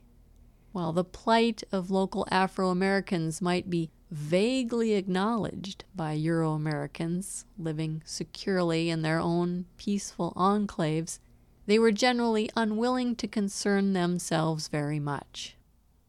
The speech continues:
For them, the article stated, the central area might just as well be a foreign country, which they occasionally pass through in their automobiles,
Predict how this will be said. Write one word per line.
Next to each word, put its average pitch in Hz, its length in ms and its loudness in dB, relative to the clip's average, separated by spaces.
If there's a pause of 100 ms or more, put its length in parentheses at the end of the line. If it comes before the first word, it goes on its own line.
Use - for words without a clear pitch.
(560)
For 208 200 0
them, 202 540 4 (300)
the 165 200 -4
article 156 380 -2
stated, 160 500 -2 (440)
the 196 100 0
central 320 600 2
area 151 640 0
might 202 460 0
just 214 400 2
as 214 160 2
well 180 300 6
be 196 180 4
a 147 100 4
foreign 240 540 0
country, 240 480 -2 (160)
which 196 220 2
they 214 220 6
occasionally 247 920 0
pass 202 460 0
through 170 360 4
in 175 140 2
their 165 220 2
automobiles, 156 920 0